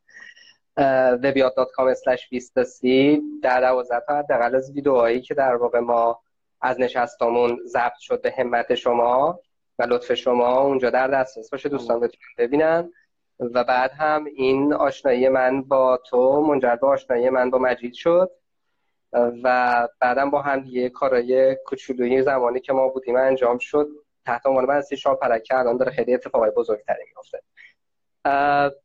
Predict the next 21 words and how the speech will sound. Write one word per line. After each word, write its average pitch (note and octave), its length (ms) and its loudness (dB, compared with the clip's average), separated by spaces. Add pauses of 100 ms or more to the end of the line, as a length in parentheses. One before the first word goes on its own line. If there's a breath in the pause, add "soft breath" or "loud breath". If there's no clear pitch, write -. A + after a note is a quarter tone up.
(680)
این F#3+ 360 2 (340)
سابقه D#3 280 0
آشنایی D3 360 0
احتمالاً D3+ 440 2
تو C#3 80 -8
صحبت E3 420 0
یه C#3 160 2
جاهایی C#3 340 0
بهش C3+ 200 -2
برگردیم، B2 760 0
ولی D#3 480 4
بریم D3 240 0
سراغ C#3 260 0
کتاب. C3 420 -4 (460 soft breath)
چی C#3+ 160 -2
شد F#3 180 2
که G3+ 80 -2
تصمیم G3 320 0
گرفتی F#3 240 2
فلسفه‌ای F3 440 -2
برای، D3+ 600 4